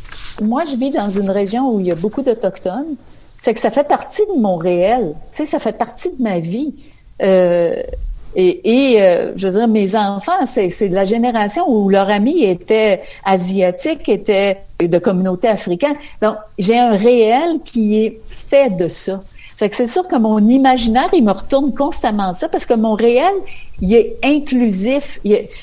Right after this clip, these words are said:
mon expérience de vie est inclusive. C'est que j'ai, moi, j'ai, j'hésite jamais à, à, à,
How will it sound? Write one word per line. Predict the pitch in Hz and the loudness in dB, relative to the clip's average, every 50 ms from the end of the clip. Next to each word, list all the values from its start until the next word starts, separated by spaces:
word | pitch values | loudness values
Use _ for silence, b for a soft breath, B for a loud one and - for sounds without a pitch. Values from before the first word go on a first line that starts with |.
| B | B
mon | 208 208 208 208 220 | 2 2 4 4 4
expérience | 277 311 311 - - 262 247 247 254 277 294 294 269 | 2 2 0 -4 -4 -2 -2 0 0 0 0 0 0
de | 247 | 0
vie | 220 208 214 285 320 | 0 0 0 0 0
est | 285 208 202 - | 0 0 0 0
inclusive. | 220 233 233 233 - 220 208 190 170 185 247 269 247 196 - B B B B B B | -2 -2 -2 -4 -4 -4 -2 -2 -2 -2 0 -2 -2 -2 -6 B B B B B B
C'est | - 208 | -4 -4
que | 175 196 | -2 0
j'ai, | 190 208 208 196 277 - 202 196 | 0 2 2 0 -2 -2 -2 0
moi, | 196 202 226 269 392 403 | 2 2 4 4 2 2
j'ai, | 330 269 208 185 175 175 185 - | 2 0 0 0 -2 -4 -4 -4
j'hésite | - 175 165 202 214 202 175 208 240 247 196 190 | -6 -4 -2 0 0 0 0 0 -2 -2 -2 0
jamais | 185 208 247 247 240 233 233 269 370 403 392 | 2 2 4 4 4 2 2 2 2 2 2
à, | - 196 180 - - | 2 0 -2 -4 -6
à, | - 190 180 170 - - 190 190 180 | -6 -6 -4 -4 -4 -4 -4 -4 -4
à, | 175 | -4